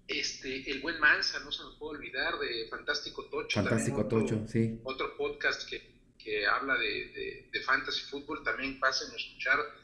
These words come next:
Speaker 1: muy buen contenido. Este, también él me dijo, "Oye, ¿sabes qué? Me gusta el proyecto,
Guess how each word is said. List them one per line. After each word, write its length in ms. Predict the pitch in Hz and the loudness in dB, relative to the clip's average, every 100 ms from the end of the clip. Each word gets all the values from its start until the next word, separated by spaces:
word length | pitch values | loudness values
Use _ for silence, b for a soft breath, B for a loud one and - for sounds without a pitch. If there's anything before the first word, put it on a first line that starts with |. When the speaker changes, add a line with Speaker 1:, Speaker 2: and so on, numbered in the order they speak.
| - _ | -20 _
Speaker 1:
muy 340 | 135 135 151 | -8 -6 -4
buen 220 | 139 139 - | -2 -2 -2
contenido. 760 | - - 113 117 131 156 - - - | -8 -8 -12 -8 -6 -6 -8 -16 -12
Este, 600 | 110 104 - - 107 - - B B | -10 -8 -10 -8 -8 -8 -14 B B
también 380 | 127 123 135 | 2 2 0
él 180 | 135 139 | 2 2
me 120 | 131 | 2
dijo, 300 | 123 131 131 | 2 0 -4
"Oye, 240 | 123 135 135 | -2 0 2
¿sabes 360 | 135 135 131 - | 2 2 0 -2
qué? 140 | 147 | -4
Me 160 | 139 117 | -4 -8
gusta 300 | 131 135 - | -10 -12 -12
el 60 | |
proyecto, 640 | - 120 143 147 170 - | -8 -4 -2 -2 -6 -8